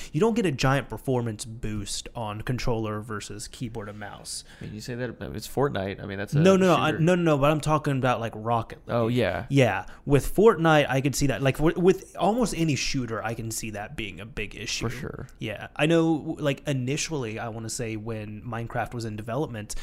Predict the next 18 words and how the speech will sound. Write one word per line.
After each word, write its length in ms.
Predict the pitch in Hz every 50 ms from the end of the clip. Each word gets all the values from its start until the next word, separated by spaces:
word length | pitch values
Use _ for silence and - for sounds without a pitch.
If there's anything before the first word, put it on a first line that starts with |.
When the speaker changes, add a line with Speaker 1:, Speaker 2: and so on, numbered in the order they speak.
| - - - - - - -
Speaker 1:
uh, 280 | - 107 104 101 101 - - - - - - - - - - - -
the 180 | 139 131 147
developers 720 | 135 139 131 113 113 117 120 139 180 226 226 - 214 165 -
had 120 | 127 120 110
gone 220 | 135 131 143 139
on 100 | 139 120
record 380 | 117 113 143 170 - 185 143 120
and 120 | 110 107
said 280 | 107 - - 139 151 143
that 100 | 135 123
they 140 | 131 123
did 240 | 113 107 131 147 160
have 320 | 135 135 143 160 160 - -
cross-platform 760 | - 147 139 135 - - - 135 139 151 - - 127 113 113
working 320 | 110 117 131 - 151 131
between 300 | 113 - - - 123 113 104
P 220 | - - 143 127
C 420 | 117 - - 127 123 120 117 120